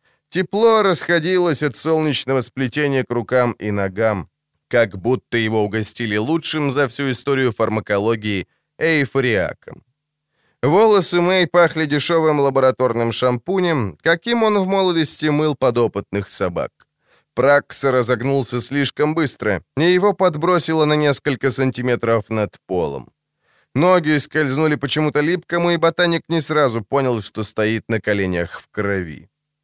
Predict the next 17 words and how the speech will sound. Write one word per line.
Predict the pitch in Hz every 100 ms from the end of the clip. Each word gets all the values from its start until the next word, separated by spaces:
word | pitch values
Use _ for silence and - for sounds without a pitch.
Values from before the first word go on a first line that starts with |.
| _ _ _ _
«Что | - - 147 139
с | 139
этими | 147 131 139
детишками?» — | 139 139 143 143 - 107 82 - _ _
спросил | - 120 120 110 104
Амос. | 90 52 - - - _ _ _
«Где-то | 101 139 147 139
должны | 147 143 123 143
быть | 131
и | 127
другие». | 131 139 143 147 90 71 _ _ _ _ _ _ _ _
«Это | 113 - 117 98 -
все, | - - 135
кого | - 107 104
мне | 104 98
удалось | 95 104 98 92
спасти. | - - 87 - - 82